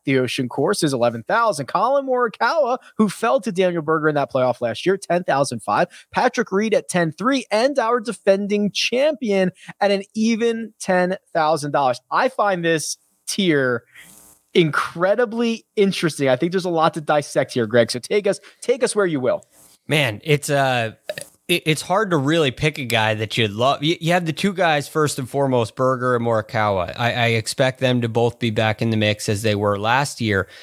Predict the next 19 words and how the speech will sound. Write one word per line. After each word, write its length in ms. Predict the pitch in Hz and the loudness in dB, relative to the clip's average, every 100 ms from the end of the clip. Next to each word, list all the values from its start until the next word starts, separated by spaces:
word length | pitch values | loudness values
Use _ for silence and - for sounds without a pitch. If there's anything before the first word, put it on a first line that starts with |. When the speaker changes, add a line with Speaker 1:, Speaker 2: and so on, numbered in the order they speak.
| - | -6
Speaker 2:
Uh, 200 | 131 120 113 | 0 2 0
it 100 | 139 | -2
seems 280 | 196 208 | 0 2
like 160 | 170 - | 2 0
the 60 | 123 | -2
perfect 440 | - 151 147 - | 0 2 0 -2
kind 160 | 131 113 | 0 0
of 80 | |
place 280 | - 120 113 | 0 0 0
for 280 | - 113 107 | -2 -2 0
Morikawa. 920 | 107 110 107 - 101 104 104 104 104 | 0 0 0 0 2 2 2 0 -2
Y-, 0 | |
y-, 180 | 123 127 | -4 -2
you 340 | 131 123 127 120 | -2 -2 0 2
know, 140 | 107 | 0
this 180 | 107 110 | -2 -4
is 80 | 101 | 0
Hogan's 460 | 120 123 120 110 | 2 2 2 0
alley. 500 | 110 107 110 110 110 | 0 0 0 0 -2